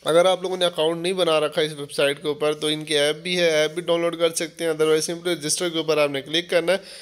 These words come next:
लिंक जो है आपको नीचे दिया हुआ होगा, वहाँ से कीजिएगा। तो create a user name, यहाँ पे अपना नंबर, आप पाकिस्तान से, इंडिया से, जिस कंट्री से भी हैं वो नंबर यहाँ पे आप लिखेंगे।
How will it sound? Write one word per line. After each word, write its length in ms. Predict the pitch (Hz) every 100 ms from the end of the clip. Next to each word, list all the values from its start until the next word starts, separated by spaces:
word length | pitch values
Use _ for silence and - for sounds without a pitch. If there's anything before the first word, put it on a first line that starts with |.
| - - -
लिंक 320 | 160 175 214
जो 200 | 196 226
है 240 | 208 185 190 - - - - - - - -
आपको 300 | 151 160 170
नीचे 320 | 165 160 180
दिया 260 | 143 151 170
हुआ 140 | 185
होगा, 340 | 175 160 165 175 - -
वहाँ 300 | 151 147 143
से 160 | 147 180
कीजिएगा। 500 | 175 165 165 156 175 175 - - - -
तो 80 | 151
create 440 | - 165 180 185
a 80 | 185
user 280 | 170 175 185
name, 280 | 185 180 185 - - - 151
यहाँ 200 | 151 151
पे 120 | 160
अपना 240 | 151 160
नंबर, 380 | 151 143 160 165
आप 160 | 147 127
पाकिस्तान 480 | 143 139 - 151 151
से, 300 | - 170 151
इंडिया 260 | 147 151 151
से, 220 | 160 151
जिस 180 | 147 -
कंट्री 320 | 165 151 156
से 140 | 165
भी 140 | 147 147
हैं 80 |
वो 140 | 143 139
नंबर 300 | 139 147 160
यहाँ 160 | 156
पे 120 | 151 156
आप 160 | 151
लिखेंगे। 420 | 151 147 156 151